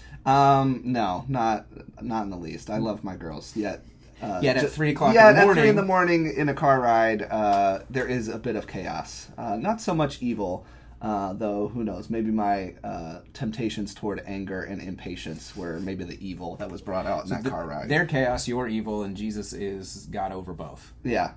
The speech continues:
Speaker 2: Awesome.
Speaker 1: exactly.
Speaker 2: Why don't you summarize, uh, last week's sermon for us just briefly then?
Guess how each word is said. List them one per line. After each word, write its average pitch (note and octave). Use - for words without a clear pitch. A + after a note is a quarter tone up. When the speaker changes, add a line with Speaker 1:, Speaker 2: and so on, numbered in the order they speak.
Speaker 2:
Awesome. A2+
Speaker 1:
exactly. -
Speaker 2:
Why C3+
don't F3
you D#3
summarize, C3+
uh, A2
last G#2+
week's G#2+
sermon G#2+
for G2+
us F#2+
just G#2
briefly F#2+
then? E2